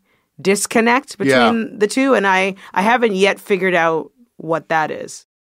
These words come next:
Speaker 2: It's sort of still alive. I mean, you know, as I speak to you today, Heather Malik just wrote a column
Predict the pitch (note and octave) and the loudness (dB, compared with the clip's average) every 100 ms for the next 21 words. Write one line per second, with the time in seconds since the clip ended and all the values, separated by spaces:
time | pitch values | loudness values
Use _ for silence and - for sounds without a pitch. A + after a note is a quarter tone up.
0 | _ E3 - - - F#3+ F3+ - - D#3 | _ -8 -6 -8 -2 0 0 -2 -2 2
1 | C3+ B2+ C3 E3 C#3+ B2 A#2+ A#2 A#2+ B2 | 2 2 0 0 2 0 -4 -6 -6 -4
2 | A#2 B2 A#2 C#3 C3 A#2+ B2 B2 A#2 A#2+ | -4 -6 -4 -4 -4 -4 -2 -2 -2 -2
3 | A2+ A#2+ A#2+ A2 A#2 A2 A#2+ A#2+ A#2+ G#2+ | 0 0 -4 -4 -2 -2 0 0 0 -4